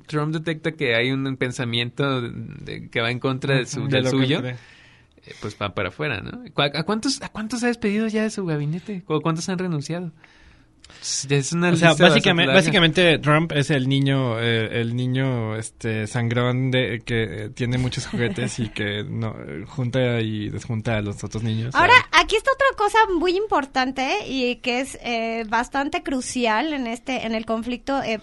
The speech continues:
Speaker 3: eh, israelí-palestino. Eh, también, eh, los medios tendenciosos, ¿no? Que enfocan las noticias como, como si fuera una disputa de bandos iguales.
Speaker 1: Ujú.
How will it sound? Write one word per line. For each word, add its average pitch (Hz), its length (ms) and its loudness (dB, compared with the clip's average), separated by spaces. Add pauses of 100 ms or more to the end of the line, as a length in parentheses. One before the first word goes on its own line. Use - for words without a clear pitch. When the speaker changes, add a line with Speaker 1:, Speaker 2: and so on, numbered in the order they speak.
Speaker 3:
eh, 214 220 -2
israelí-palestino. 226 1300 -6 (460)
Eh, 254 280 -4
también, 285 500 -6 (220)
eh, 226 720 -10 (380)
los 285 160 0
medios 349 340 -2
tendenciosos, 233 800 -2
¿no? 247 200 -6
Que 269 80 -6
enfocan 269 340 -8
las 262 140 -6
noticias 254 420 -14
como, 220 420 -12
como 240 220 -10
si 240 140 -10
fuera 285 340 -4
una 294 220 -8
disputa 269 440 -6
de 240 120 0
bandos 247 340 -4
iguales. 202 600 -4
Speaker 1:
Ujú. 151 420 -2